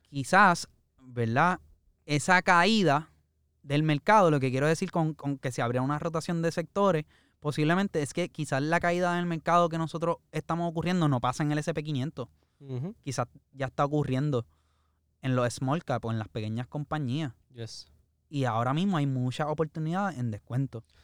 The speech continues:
Speaker 1: ¿Y qué pasa? Hay personas esperando, tratando de timear esa caída.
Speaker 2: Mira, nadie,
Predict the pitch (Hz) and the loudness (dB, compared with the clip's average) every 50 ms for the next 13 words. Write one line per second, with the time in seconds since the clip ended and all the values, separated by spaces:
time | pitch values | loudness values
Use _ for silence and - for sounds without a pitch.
0 | _ _ _ _ - 117 135 123 123 120 - 117 110 113 - 123 - - 151 156 | _ _ _ _ -4 -2 0 2 2 0 0 -2 -4 -4 -4 -6 -4 -2 -2 0
1 | 170 160 131 - - 123 110 104 113 123 131 131 123 117 110 110 - 110 101 - | 0 0 -2 -2 -4 -4 -4 -4 -4 -4 -2 -2 -2 -4 -4 -6 -8 -10 -10 -10
2 | 110 113 117 123 131 135 139 143 139 135 135 139 135 135 139 135 _ _ 123 123 | -8 -6 -2 0 0 0 0 -2 -2 -2 0 0 0 -2 -4 -6 _ _ -10 -6
3 | - 143 135 143 127 127 139 151 139 117 - _ _ _ _ _ _ _ _ _ | -4 -4 -2 -2 -2 -2 -2 -2 -4 -6 -8 _ _ _ _ _ _ _ _ _
4 | _ _ _ - 127 123 123 117 123 139 156 160 147 139 117 101 | _ _ _ -8 -6 -4 -2 0 2 2 2 2 2 0 -2 -4